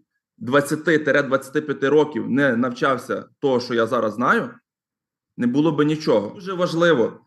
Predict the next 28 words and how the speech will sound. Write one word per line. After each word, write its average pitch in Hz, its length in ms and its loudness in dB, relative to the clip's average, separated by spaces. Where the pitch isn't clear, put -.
ви 143 200 2
всі 175 260 -6
в 160 60 -2
університеті, 151 720 0
ви 135 120 -2
всі - 180 -8
навчаєтесь, 135 680 0
вас 123 440 -4
вчать, - 600 -4
там, 101 160 -8
не 98 80 -4
знаю, 104 480 -2
що 127 160 0
вас 104 180 2
вчать? - 280 -4
Вас 139 220 -2
вчать, 123 440 -2
от 123 180 -10
пенсійне 143 460 2
право 113 340 2
вас 104 160 2
вчать, 95 400 -2
певно, 98 300 -2
що 98 220 -10
земельне 123 500 2
право 104 340 2
вас 95 160 -2
вчать, - 420 -6